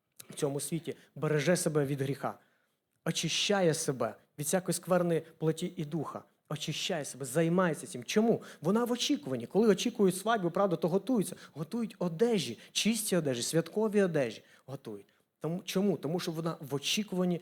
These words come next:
свята, в очікуванні радості. І воно, тому це очікування наше не теоретичне,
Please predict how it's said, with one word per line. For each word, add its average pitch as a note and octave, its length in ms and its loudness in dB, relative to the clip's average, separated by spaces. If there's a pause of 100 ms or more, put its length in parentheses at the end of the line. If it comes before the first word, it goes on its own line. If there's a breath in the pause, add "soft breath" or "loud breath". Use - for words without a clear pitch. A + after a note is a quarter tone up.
(120)
свята, D3 520 -2 (140)
в C3+ 140 -4
очікуванні F3+ 640 -2 (100)
радості. C#3+ 600 -2 (180 soft breath)
І C3+ 60 -8
воно, D3+ 300 -2 (760)
тому D#3 160 0
це D3+ 160 0
очікування D#3 400 0
наше C#3 240 -2 (220 loud breath)
не D#3+ 180 2
теоретичне, E3+ 560 0